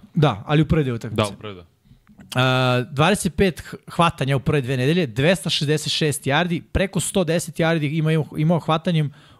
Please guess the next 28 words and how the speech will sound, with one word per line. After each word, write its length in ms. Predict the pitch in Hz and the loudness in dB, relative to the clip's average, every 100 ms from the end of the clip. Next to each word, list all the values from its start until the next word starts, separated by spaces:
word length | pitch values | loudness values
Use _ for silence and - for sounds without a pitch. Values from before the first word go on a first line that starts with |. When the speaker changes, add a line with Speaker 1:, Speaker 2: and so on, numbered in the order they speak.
| _ _ | _ _
Speaker 1:
u 200 | 170 170 - | 0 0 0
oba 360 | 180 180 104 107 _ _ _ _ | 2 2 -2 -6 _ _ _ _
prva, 460 | 147 123 117 104 - | -2 0 0 -2 -6
a, 380 | 120 107 101 98 | -6 -6 -6 -4
dva 200 | 107 107 | -4 -2
meča, 420 | 101 - 180 202 - | -2 -2 -2 -2 -6
znači 340 | 123 120 131 | -6 -6 -8
u 140 | - 127 | -4 -2
jednom 220 | 131 127 | 0 0
imao 120 | 120 | -2
preko 240 | 110 156 156 | -2 -4 -2
sto 140 | 175 | 0
deset, 320 | 160 170 165 | 0 0 -4
u 40 | - | -4
drugom 240 | 113 107 | -4 -2
imao 100 | 110 | -2
preko 220 | 113 107 | -4 -6
sto 160 | - 139 | -6 -4
deset. 340 | 139 175 208 - - - - - _ _ _ _ - | -2 -2 -4 -14 -20 -20 -20 -20 _ _ _ _ 0
Nema 200 | 202 214 | 0 2
Coopera 320 | 220 175 196 | 0 0 0
Cupa, 480 | - 196 196 170 - _ | 2 0 0 -4 -6 _
nema 200 | 113 123 | -8 -8
problema, 480 | - 123 170 165 113 120 | -6 -2 0 -2 -6 -16
tu 140 | - 110 | -6 -6
je 120 | 98 | -6
Puka 760 | - 190 - 123 95 82 73 - | -4 -4 -4 -6 -6 -10 -16 -14
Nakua. 840 | 101 85 69 - - - - - | -12 -12 -14 -6 -4 -4 -6 -12